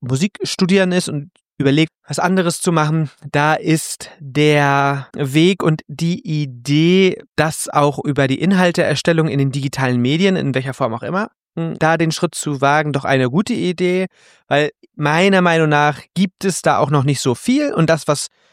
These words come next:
worauf sich Patrick spezialisiert hat, ist super relevant für Musiker, also hört da in jedem Fall rein. Ich mache es jetzt noch nicht, ich reveal es nicht, das kommt in der Folge. Links zu Patricks ganzen, hm,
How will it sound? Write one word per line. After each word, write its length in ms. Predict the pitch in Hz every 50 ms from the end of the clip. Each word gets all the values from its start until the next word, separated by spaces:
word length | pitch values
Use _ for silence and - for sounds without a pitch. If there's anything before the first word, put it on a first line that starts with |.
| _ _ _
worauf 240 | - 147 139 139 123
sich 160 | - 143 -
Patrick 320 | - 190 - - 175 151
spezialisiert 640 | - - 170 - 160 143 135 127 151 180 202 - -
hat, 160 | 185 180 - 440 -
ist 300 | 175 165 165 - - - _ _ _ _ _ _ _ -
super 420 | 135 131 151 180 175 156 127 113
relevant 440 | 113 110 110 101 107 107 135 170 - -
für 180 | - - 151
Musiker, 480 | 147 147 147 139 170 - 202 214 - -
also 260 | 135 123 120 - 120
hört 180 | 135 139 135 151
da 60 | 139
in 60 | 135
jedem 140 | 131 131 123
Fall 160 | - 120 107
rein. 220 | 107 139 180 208 - - _ _ _ _ _ _ _ _ _ -
Ich 200 | 185 170 - - - - -
mache 240 | 165 165 175 160 170
es 60 | 156
jetzt 220 | 180 170 - -
noch 120 | 170 147 151
nicht, 280 | 180 202 185 - -
ich 160 | 180 165 -
reveal 360 | 170 160 160 151 180 196 196 180
es 120 | 175 -
nicht, 220 | 196 190 180 -
das 140 | 170 156 -
kommt 180 | - 160 151 143
in 60 | 143
der 100 | 127 123
Folge. 440 | - - 160 170 175 170 170 170 160 - - - - _ _ _ -
Links 640 | 143 151 180 208 214 208 - - - - - - -
zu 240 | - - 190 185 170
Patricks 520 | 160 - 180 175 - - 175 165 - - -
ganzen, 680 | 170 165 170 165 - - 160 151 143 143 143 143 - - -
hm, 220 | - 143 139 -